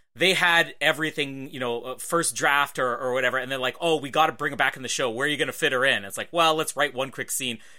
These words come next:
'Cause it's really not until, uh, I guess she gets kicked out of college later in the season where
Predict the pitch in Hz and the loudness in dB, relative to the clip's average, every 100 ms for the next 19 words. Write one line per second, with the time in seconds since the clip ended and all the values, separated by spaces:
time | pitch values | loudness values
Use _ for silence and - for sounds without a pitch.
0 | - 170 190 202 254 220 165 170 165 151 | -8 -2 0 2 4 4 2 0 -2 -6
1 | 165 147 135 123 - - - 127 120 120 | 0 2 0 -4 -10 -20 -4 2 4 2
2 | 135 147 - 135 - 165 - 135 117 - | 0 -2 -2 -6 -6 -6 -2 -2 -2 -4
3 | 127 139 131 120 131 120 113 - 139 120 | -2 0 -2 -4 -4 -4 -6 -6 -4 -4
4 | 117 113 113 110 | -4 -2 0 0